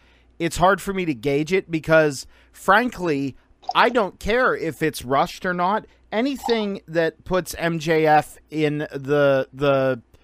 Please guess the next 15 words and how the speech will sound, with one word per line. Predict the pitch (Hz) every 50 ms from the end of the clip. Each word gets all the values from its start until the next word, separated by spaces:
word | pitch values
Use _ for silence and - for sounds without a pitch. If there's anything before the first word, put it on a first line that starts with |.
| _ _ _ _ _ _ _ _ _ -
at, | 147 147 147 - 139
at | 143 -
the | - 143
forefront, | - - - 151 156 143 - - 160 156 151 - -
uh, | 127 139 135 - -
that's | 147 147 139 - -
what | 143 143
I | 127
want. | 117 110 110 110 113 117 135 143 - - - _ _ -
<laughs> | 127 117 - _ _ _ _ _ _ _ _ _ _ _
Like, | - 135 135 131 123 117 - - - _ _ _ _ _ -
I, | 131 139 151 156 160 151 - _ -
I, | - 139 156 165 - _ -
I | 151 165
think, | 160 - 180 175 165 165 - - -